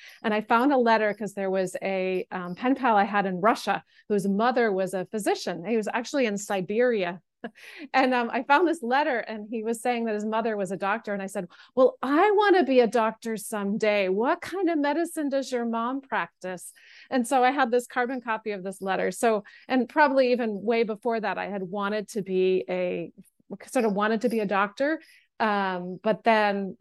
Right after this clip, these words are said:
um, did not know about family medicine until I went to medical school and then learned about family medicine, which was sort of, like, my first intro to sort of integrative medicine,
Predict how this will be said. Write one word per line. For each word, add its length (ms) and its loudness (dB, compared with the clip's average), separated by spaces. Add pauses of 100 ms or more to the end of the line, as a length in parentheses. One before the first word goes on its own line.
um, 640 -6 (500)
did 160 6
not 340 6
know 240 4
about 300 0
family 340 -2
medicine 480 -4
until 320 -4
I 80 0
went 220 -4
to 100 -6
medical 380 -2
school 420 -8 (400)
and 320 4
then 220 0
learned 240 0
about 320 -4
family 320 4
medicine, 400 2
which 240 -6
was 260 0
sort 140 0
of, 180 -2
like, 220 -2
my 160 -2
first 320 -4
intro 280 -4
to 120 0
sort 180 -6
of 60 -6
integrative 720 -2
medicine, 480 -6